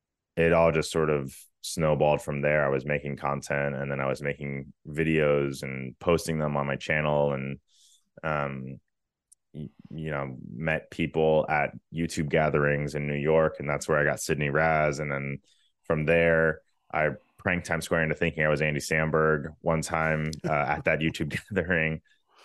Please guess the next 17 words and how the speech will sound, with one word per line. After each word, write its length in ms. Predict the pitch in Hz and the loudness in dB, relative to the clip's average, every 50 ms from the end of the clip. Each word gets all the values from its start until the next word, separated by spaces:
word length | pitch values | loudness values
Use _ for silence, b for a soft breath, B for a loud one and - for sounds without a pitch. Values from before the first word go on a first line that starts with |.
| b | b
and 500 | - 80 80 78 76 73 73 73 71 73 | -4 -2 0 0 0 0 0 -2 -2 0
made 240 | 76 78 80 80 76 | 0 2 2 2 0
friends 360 | - - 87 80 80 80 78 | 0 -2 0 0 2 0 2
there 340 | 73 78 78 78 78 78 76 | 2 4 4 6 4 4 4
with, 220 | 76 76 73 - - | 2 2 0 -2 -4
you 140 | 78 78 | -6 -4
know, 180 | 73 71 71 69 65 | -2 -2 -2 -4 -2
the, 260 | - 76 71 71 71 - | 0 2 2 2 2 0
the 140 | 78 73 71 | 0 0 2
icons 420 | 71 73 - - 78 76 76 71 | 0 -2 0 -2 -2 -2 -2 -2
of 100 | 78 73 | -4 -6
the 80 | 69 69 | -6 -8
time, 680 | - - 71 69 69 69 69 67 69 69 67 67 67 - | -6 -4 -2 -2 0 0 -2 -2 -4 -6 -8 -10 -12 -6
just 160 | - 80 - | -6 -6 -6
trying 220 | - - 76 73 73 | -2 -2 -2 0 0
to, 80 | 73 | 0
like, 320 | 71 71 71 67 65 - | 0 2 0 0 0 -4